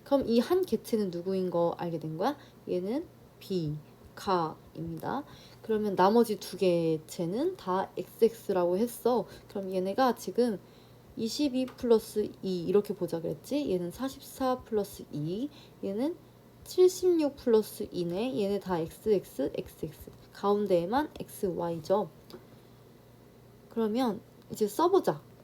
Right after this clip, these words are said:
X염색체 수, 가, A부터 써볼게. 이 분의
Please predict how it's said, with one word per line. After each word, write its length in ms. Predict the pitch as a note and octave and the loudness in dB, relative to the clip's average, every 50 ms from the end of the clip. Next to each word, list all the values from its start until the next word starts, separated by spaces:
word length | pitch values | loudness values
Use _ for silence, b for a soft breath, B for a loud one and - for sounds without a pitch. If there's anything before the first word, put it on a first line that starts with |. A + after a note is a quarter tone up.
| - - | -16 -6
X염색체 920 | - G#3+ - - - - D#4+ D4 C#4 A#3+ A3+ - - - G#3+ G3 G3 G3 G3 | -6 -6 -6 -6 -2 0 2 2 2 2 0 -2 -2 -2 0 0 0 0 -2
수, 220 | - - - G3+ | -4 -6 -8 -8
가, 320 | - - - G#3 G#3+ - - - - - - - - | -8 -4 0 2 2 2 0 -2 -20 -20 -20 -4 6
A부터 420 | G3+ A#3 C#4 D4+ C4 C4 B3+ - G#3 | 10 10 10 10 6 2 0 0 0
써볼게. 560 | - C#4+ C4+ A#3+ A#3 A3+ - A3+ B3 C4+ D4+ - - - - - - | 2 2 2 2 0 -2 0 0 0 0 -2 -8 -16 -20 -20 -12 -10
이 120 | G3+ G3 G3 | -10 -10 -8
분의 540 | - G#3 G#3 G#3+ A#3+ C#4 D4+ E4 F4 F#4 | -6 -4 -2 0 2 4 4 4 2 0